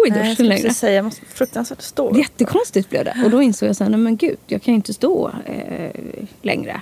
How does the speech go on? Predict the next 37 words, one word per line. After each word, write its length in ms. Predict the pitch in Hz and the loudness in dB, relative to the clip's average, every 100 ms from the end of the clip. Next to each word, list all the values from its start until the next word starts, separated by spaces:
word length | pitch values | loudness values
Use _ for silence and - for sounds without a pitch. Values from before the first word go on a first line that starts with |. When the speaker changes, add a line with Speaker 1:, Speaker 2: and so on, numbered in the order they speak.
| - - | -10 0
Speaker 1:
eh, 80 | |
Speaker 2:
Mm. 360 | 214 208 - - - - | 0 0 -4 -8 -10 -4
Speaker 1:
upp. 280 | - - - - - - - | -4 -4 -14 -18 -20 -10 -6
Utan 200 | 220 277 | -2 0
jag 80 | 247 | 4
måste 200 | 294 - | 4 4
ju 60 | 240 | 2
sitta 560 | 233 294 240 - 453 | 2 2 0 2 4
ner." 220 | 254 - - - - - - - | 4 2 -2 -14 -20 -20 -20 -2
Eh, 180 | - 208 202 | 2 4 6
det 80 | 254 | 4
har 120 | 240 | 4
inte 500 | 214 180 147 - 208 - - | 4 2 -2 0 0 0 -14
stannat 520 | - - - - 233 | -4 0 2 0 2
av. 260 | - - 254 - - - - - - - | 0 0 -6 -8 -20 -20 -18 -20 -20 0
Eh, 240 | 226 202 | 2 4
och 300 | 202 240 294 | 0 2 2
så 140 | 254 269 | 4 6
ringde 340 | 240 220 196 | 6 6 6
vi 120 | 190 | 4
och 100 | 185 | 4
de 180 | 185 190 | 4 4
bara, 160 | 180 165 | 4 4
"Men 160 | 185 | 2
det 60 | 196 | 0
är 20 | |
klart 240 | - 170 185 | 2 0 0
ni 240 | 196 180 196 | -2 -2 -2
ska 200 | - - - - - | -4 -6 -6 -10 0
komma 340 | 269 214 208 | 2 4 2
in." 360 | 196 - - 202 - - | 0 -2 -2 -6 -8 -4
Eh, 200 | 185 73 - - - | 0 0 -2 -10 -12
så 200 | 202 - | -4 0
då 120 | 254 381 | 2 2
gjorde 260 | 330 254 | 2 2
vi 120 | 302 202 | 2 2
det. 200 | - | 2